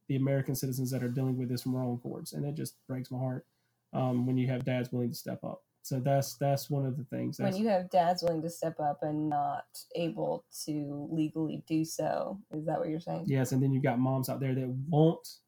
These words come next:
Speaker 1: dads to step up
Speaker 2: Mm-hmm.
Speaker 1: and are begging them to step up, and they won't do it. And that just, it's like, oh God, it just, it kills me.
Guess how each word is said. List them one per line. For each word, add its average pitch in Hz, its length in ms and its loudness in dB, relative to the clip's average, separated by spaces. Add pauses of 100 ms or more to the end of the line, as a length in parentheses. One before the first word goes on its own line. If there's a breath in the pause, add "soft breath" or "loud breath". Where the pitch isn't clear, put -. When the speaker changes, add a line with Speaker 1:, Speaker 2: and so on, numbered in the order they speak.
(140)
Speaker 1:
dads 135 340 2
to 131 80 -6
step 123 340 -6
up 117 280 -8 (340)
Speaker 2:
Mm-hmm. 185 300 -6 (160)
Speaker 1:
and 135 400 2 (140)
are 139 140 2
begging 147 640 4
them 127 160 2
to 123 80 -2
step 117 320 -6
up, 123 260 -8 (100)
and 143 160 0
they 139 120 2
won't 127 280 -2
do 127 200 0
it. 117 120 -8 (460)
And 131 360 -2 (760)
that 143 140 4
just, 135 260 -2
it's - 180 -2
like, 127 220 -6 (800)
oh 139 200 -8 (120)
God, 151 260 -16
it 165 100 -12
just, 156 240 -10
it 143 180 -6
kills 143 260 -10
me. 180 100 -12